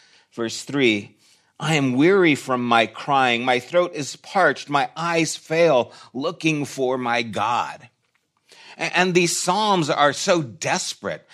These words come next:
And, and I love them because I think they connect to us at certain times of our lives. But how would we feel if someone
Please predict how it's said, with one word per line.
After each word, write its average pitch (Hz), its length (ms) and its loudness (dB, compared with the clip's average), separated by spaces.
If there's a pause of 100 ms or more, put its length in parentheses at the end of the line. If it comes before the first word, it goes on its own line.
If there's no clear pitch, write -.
(200)
And, 165 180 -2
and 170 200 2
I 156 160 4
love 156 560 -2
them 127 180 0
because 131 400 -2
I 139 80 0
think 151 300 -6
they 139 200 2
connect 143 420 -2
to 135 100 -2
us 117 160 -6
at 117 120 -6
certain - 800 -12
times 120 360 -6
of 107 100 -4
our 104 120 2
lives. 113 600 2 (880)
But 156 420 -2 (460)
how 208 280 -2
would 269 100 0
we 196 120 0
feel 185 460 4
if 135 120 4
someone 165 680 -2